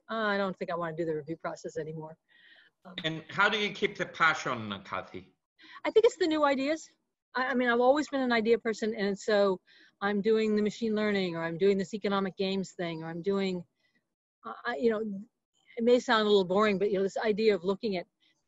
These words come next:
Speaker 1: at, at how does inventory change the way you do a venture, I think is, it's just the sort of, it's, it's a new thing. So I, I enjoy that.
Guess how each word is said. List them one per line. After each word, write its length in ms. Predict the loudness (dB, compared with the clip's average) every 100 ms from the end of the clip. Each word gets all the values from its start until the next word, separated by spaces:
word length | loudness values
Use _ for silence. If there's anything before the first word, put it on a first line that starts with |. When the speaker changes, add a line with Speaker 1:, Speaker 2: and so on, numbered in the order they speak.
| _ _ _ _ -8
Speaker 1:
at, 120 | -8 -8
at 140 | -8
how 240 | -4 0 2
does 160 | 2
inventory 640 | 2 0 2 0 0 0 -2
change 480 | -4 -2 0 -2 -2
the 80 |
way 140 | 0 0
you 120 | 0
do 140 | 0
a 60 | 0
venture, 420 | -2 -2 -4 -8 _ _ _ _ _ _ _
I 60 | -8
think 280 | -4 -2 2
is, 300 | 0 -2 -18 _ _ _ _ _ _ _
it's 140 | -8
just 160 | -8 -6
the 80 | -2
sort 200 | 0 2
of, 40 |
it's, 140 | 2 0
it's 180 | -6 0
a 40 |
new 120 | 0
thing. 280 | 0 0 -2
So 140 | -2 -4
I, 80 | -2
I 60 |
enjoy 340 | -2 0 2 2
that. 260 | 4 2